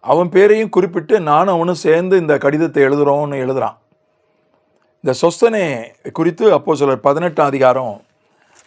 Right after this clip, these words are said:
பதினேழாம் வசனம் சொல்கிறது. அவன் ஒரு ஜெப ஆலய தலைவனாய் இருந்தவன். அப்பொழுது கிரேக்கர் எல்லாரும் ஜெப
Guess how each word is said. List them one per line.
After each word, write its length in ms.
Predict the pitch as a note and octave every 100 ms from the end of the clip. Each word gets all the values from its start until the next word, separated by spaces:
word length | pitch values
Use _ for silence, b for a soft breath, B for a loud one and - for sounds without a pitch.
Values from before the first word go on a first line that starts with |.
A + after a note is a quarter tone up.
| -
பதினேழாம் 480 | C3 D#3 E3 D#3 B2+
வசனம் 360 | C#3+ C3 A2 G2 _ _ _ -
சொல்கிறது. 520 | - C3+ B2+ A2+ G#2+ - _ _ _ _ _ _ _ _ _ _ - -
அவன் 240 | - D3+ E3
ஒரு 180 | D#3+ D3 A#2 _ _ _ _ _ _ _ _ _ _ _
ஜெப 240 | C#3+ E3+ A3+
ஆலய 280 | F#3 E3 D#3
தலைவனாய் 560 | D#3 D3 D#3 D3 C3+ C#3 -
இருந்தவன். 440 | B2 A#2 G#2 A2 _ _ _ _ _ _ _ _ _ _ _ _ -
அப்பொழுது 360 | B2 D#3 C#3
கிரேக்கர் 420 | C3+ C#3 E3+ D#3+ C#3
எல்லாரும் 380 | C3+ C#3 F3+ C#3+
ஜெப 220 | C3+